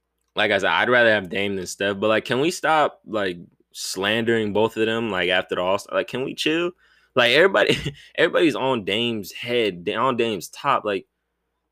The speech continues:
let's relax. Like, okay, yeah, he hit, he hit that game winner. Okay, l-, give him respect. You know what I'm saying? Give him some respect. Like,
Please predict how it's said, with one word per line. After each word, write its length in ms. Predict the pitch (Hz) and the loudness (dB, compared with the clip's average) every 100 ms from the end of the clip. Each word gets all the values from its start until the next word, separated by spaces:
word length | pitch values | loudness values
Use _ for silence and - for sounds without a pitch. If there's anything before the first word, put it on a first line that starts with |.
| _ - | _ 0
let's 240 | - - | 0 2
relax. 480 | 370 320 359 - - | 0 2 0 -2 0
Like, 140 | 110 | 2
okay, 340 | 147 214 233 240 | 2 4 2 4
yeah, 80 | 208 | 4
he 180 | 165 | 4
hit, 220 | 185 208 180 | 4 4 4
he 140 | 196 | 4
hit 160 | 208 202 | 4 4
that 140 | 170 | 2
game 340 | 160 175 180 180 | 2 2 2 2
winner. 220 | 151 107 | 2 2
Okay, 520 | - - - 117 113 | 0 0 0 0 -2
l-, 120 | 131 | -4
give 200 | 202 403 | 2 4
him 220 | 453 415 | 4 4
respect. 520 | 403 403 - 466 381 - | 4 2 0 2 2 -2
You 140 | - 180 | -2 2
know 80 | 208 | 2
what 100 | 202 | 2
I'm 80 | |
saying? 240 | 202 202 196 | -2 -4 0
Give 120 | 208 | 0
him 80 | 214 | 0
some 160 | 196 | -2
respect. 480 | 196 - - 185 - _ _ _ _ _ _ - | -4 -2 2 2 2 _ _ _ _ _ _ -6
Like, 420 | 104 104 92 | -2 0 -2